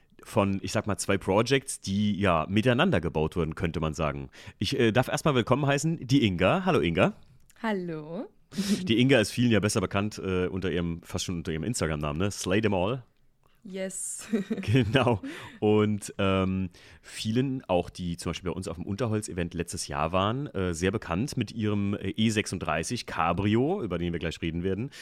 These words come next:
Speaker 1: der sogar unter die Top Five kam an dem Tag, ne?
Speaker 2: Juhu, also ich hab mich selbst gewundert, aber ja.
Speaker 1: Findest du?
Speaker 2: Ähm,
Speaker 1: Also ich
Speaker 2: ja, doch, doch, doch.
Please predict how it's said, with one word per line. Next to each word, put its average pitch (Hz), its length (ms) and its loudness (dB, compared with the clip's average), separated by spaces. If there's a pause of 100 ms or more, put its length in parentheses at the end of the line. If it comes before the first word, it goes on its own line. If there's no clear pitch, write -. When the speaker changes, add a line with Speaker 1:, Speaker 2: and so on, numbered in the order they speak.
(320)
Speaker 1:
der 98 200 4
sogar 98 580 0
unter 95 180 -4
die 76 120 -10
Top - 200 -4
Five - 300 -4
kam 73 180 -6
an 69 100 -10
dem 67 120 -10
Tag, - 300 -10
ne? 123 140 0 (580)
Speaker 2:
Juhu, 185 640 -6 (100)
also 175 480 -10 (400)
ich 196 140 -6
hab 202 100 -4 (160)
mich 208 220 -6
selbst 180 320 -4
gewundert, 185 520 -8
aber 202 460 -4 (140)
ja. 180 280 -4 (280)
Speaker 1:
Findest - 400 -4
du? 78 40 -8
Speaker 2:
Ähm, 71 60 -10
Speaker 1:
Also 113 260 0
ich 82 200 -8 (160)
Speaker 2:
ja, 294 440 -2
doch, 254 220 -6 (160)
doch, 196 200 -6 (120)
doch. - 160 -16